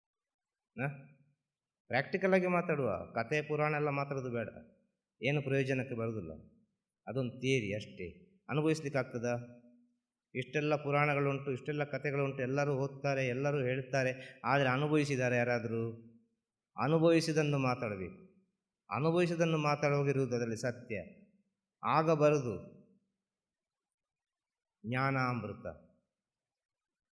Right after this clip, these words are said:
ಅರ್ಥ ಆಗ್ತಾ ಹೇಳುದು? ಹಾಗೆ ಆಧ್ಯಾತ್ಮಿಕ ಸಾಧನೆಗೆ ಪ್ರಯತ್ನ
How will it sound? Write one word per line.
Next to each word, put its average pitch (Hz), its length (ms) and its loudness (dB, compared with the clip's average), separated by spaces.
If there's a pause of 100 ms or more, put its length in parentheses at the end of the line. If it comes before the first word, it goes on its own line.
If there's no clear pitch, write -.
(3000)
ಅರ್ಥ 113 180 -6
ಆಗ್ತಾ 156 240 -2
ಹೇಳುದು? 135 520 -8 (920)
ಹಾಗೆ 101 260 -6
ಆಧ್ಯಾತ್ಮಿಕ 131 640 -2
ಸಾಧನೆಗೆ 127 640 -2
ಪ್ರಯತ್ನ 131 440 -4